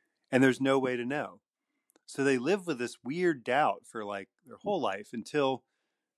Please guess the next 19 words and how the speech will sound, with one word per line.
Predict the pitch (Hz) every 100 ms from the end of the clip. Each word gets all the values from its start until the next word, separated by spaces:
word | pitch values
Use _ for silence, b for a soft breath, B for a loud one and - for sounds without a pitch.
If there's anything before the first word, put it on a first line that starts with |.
| _
about | 107 107
twenty | - 196 214
years | 147 127
later, | 104 107 98 92
they | 98
track | - - 120 120 _
down | 127 120 107 101 107 - _ _ _ _ _ _ _ 123
a | 110 110 104 98 _ _ _
record | 123 185 - 101 101 107
of | 120 113 107
footprints | - 226 - - 95 98 - - - _
that | 120
were | 117 107
made | 110 107 107
shortly | - 127 123 113
after | 107 -
they | 104 101
were | 101
born. | 123 139 107 -